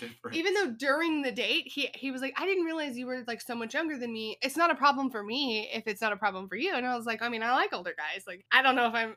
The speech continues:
Speaker 2: I've never dated someone fourteen years older
Speaker 1: That's,
Speaker 2: than me,
Speaker 1: yeah.
Speaker 2: but, like, it
Speaker 1: With
Speaker 2: wasn't"
Speaker 1: a sixty-year-old best friend that likes to crash dates.
Speaker 2: Yeah. And I was like, "I mean, it's not a problem. Like, it's our first fucking date. It doesn't really matter. Like, we
Speaker 1: <laughs>
Speaker 2: can,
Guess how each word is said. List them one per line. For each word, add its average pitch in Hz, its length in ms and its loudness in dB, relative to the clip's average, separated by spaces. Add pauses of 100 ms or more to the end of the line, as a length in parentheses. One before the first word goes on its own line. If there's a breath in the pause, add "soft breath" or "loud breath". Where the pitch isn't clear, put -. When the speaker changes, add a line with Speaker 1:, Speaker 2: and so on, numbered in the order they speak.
Speaker 2:
I've 233 140 2
never 254 240 4
dated 240 260 2
someone 226 240 -2
fourteen 240 640 2
years 262 300 4
older 220 180 2
Speaker 1:
That's, 302 120 2
Speaker 2:
than 359 100 2
me, 440 260 4
Speaker 1:
yeah. - 80 -2
Speaker 2:
but, 302 140 2
like, 285 320 6 (140)
it 370 120 2
Speaker 1:
With 370 100 6
Speaker 2:
wasn't" 330 180 0
Speaker 1:
a 262 40 -8
sixty-year-old 143 760 -4
best 117 260 0
friend 117 240 0
that 113 60 -8
likes 117 180 -4
to - 60 -6
crash 104 540 -6
dates. 262 180 -4
Speaker 2:
Yeah. 359 260 4 (640 loud breath)
And 320 160 4
I 311 100 6
was 294 120 -2
like, 285 280 0 (640)
"I 294 100 -2
mean, 277 160 0
it's 269 100 -4
not 294 100 0
a - 40 -8
problem. 285 340 0
Like, 202 140 -4
it's 214 120 -4
our 240 80 2
first - 280 -4
fucking 294 220 -4
date. 269 120 0
It 220 40 -2
doesn't 226 200 -4
really 220 160 -4
matter. 208 280 0
Like, 180 220 -4
we 220 100 -2
Speaker 1:
<laughs> - 80 0
Speaker 2:
can, 262 140 0